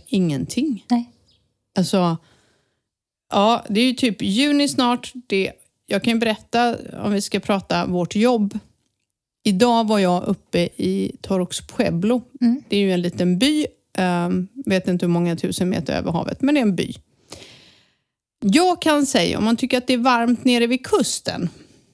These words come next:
Speaker 1: så kan jag berätta att luften dallrade där uppe.
Speaker 2: Mm.
Speaker 1: Och jag hade visning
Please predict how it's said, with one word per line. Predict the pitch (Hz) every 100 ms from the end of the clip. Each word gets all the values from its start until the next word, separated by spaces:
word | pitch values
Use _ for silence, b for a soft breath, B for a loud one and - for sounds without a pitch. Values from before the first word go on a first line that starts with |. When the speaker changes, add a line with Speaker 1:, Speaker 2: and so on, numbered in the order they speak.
| -
Speaker 1:
så | -
kan | 233
jag | 240 208
berätta | 202 165 - - 165 - -
att | - 175 160 -
luften | - 208 226 165 - - 156 160 - -
dallrade | 190 165 196 226 196 - 160 196
där | 202 160
uppe. | 165 165 - - -
Speaker 2:
Mm. | 190
Speaker 1:
Och | 202
jag | 202 233 190
hade | 180 180 175
visning | 175 185 214 - - -